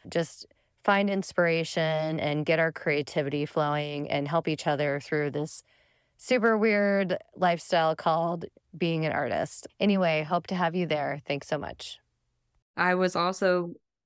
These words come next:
Speaker 2: so shocked about just how miraculously the body is. Pregnancy was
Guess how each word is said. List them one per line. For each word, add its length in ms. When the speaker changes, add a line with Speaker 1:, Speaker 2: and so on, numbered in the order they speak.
Speaker 2:
so 300
shocked 680
about 460
just 260
how 240
miraculously 960
the 80
body 560
is. 320
Pregnancy 1040
was 540